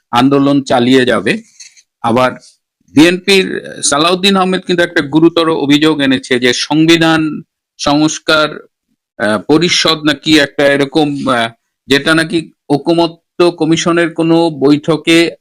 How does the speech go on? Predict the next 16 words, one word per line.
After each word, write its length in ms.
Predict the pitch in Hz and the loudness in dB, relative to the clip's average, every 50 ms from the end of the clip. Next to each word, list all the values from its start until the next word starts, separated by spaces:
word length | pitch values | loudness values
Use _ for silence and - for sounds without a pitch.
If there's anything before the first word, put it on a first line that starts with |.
| _ _ _ - | _ _ _ -2
আলোচনাই 600 | 139 156 170 175 175 208 208 214 220 226 214 277 | 0 2 2 0 0 0 0 0 0 0 0 0
হয়নি, 420 | 220 113 107 107 92 82 87 - - _ _ _ _ _ _ _ _ - - | 0 -2 -2 -4 -4 -8 -10 -14 -16 _ _ _ _ _ _ _ _ -4 0
সেটাও 320 | 175 185 196 214 208 196 | 0 2 2 2 0 0
আজকে 420 | 175 143 - - - 147 131 123 127 _ _ _ _ _ _ - 127 | -2 -2 -4 -4 -2 -2 -2 -2 -4 _ _ _ _ _ _ -4 -4
ডক্টর 200 | 123 120 - 135 | -4 -2 -2 -2
ইউনূস, 520 | 113 131 131 135 147 147 143 135 - - | 0 2 4 4 6 4 4 2 0 0
আহ, 300 | 123 117 110 101 95 92 - _ _ _ _ _ - | 0 0 0 0 -2 -6 -10 _ _ _ _ _ -6
তার 160 | 123 120 117 117 104 - _ 95 | -4 -4 -4 -4 -8 -10 _ -10
ভাষণে 420 | 92 117 135 - - 147 135 123 110 | -4 -4 -4 -2 -2 -2 -2 -2 -2
বলেছেন। 500 | 98 107 107 110 110 110 - - - - - _ _ - _ _ _ - | -2 -4 -4 -4 -4 -6 -8 -14 -14 -16 -16 _ _ -20 _ _ _ -2
সুতরাং 460 | - - - 170 170 170 175 170 143 | -2 0 0 2 0 2 0 0 -4
কেবল 540 | - _ _ _ _ - 147 143 165 170 170 | -6 _ _ _ _ -2 0 2 2 2 2
যে 120 | 165 175 165 | 2 2 2
মিথ্যাচার 680 | 156 151 147 147 - - 185 190 190 - 196 196 185 | 2 2 0 0 -2 -4 -4 -4 -2 -2 -2 -2 -2
করেছেন, 540 | - 185 180 180 180 - - 180 180 175 180 - _ _ _ _ _ _ - | -2 0 0 0 0 -2 -4 -4 -4 -4 -8 -12 _ _ _ _ _ _ -10
আহ, 240 | - 90 87 - - | -8 -8 -8 -8 -10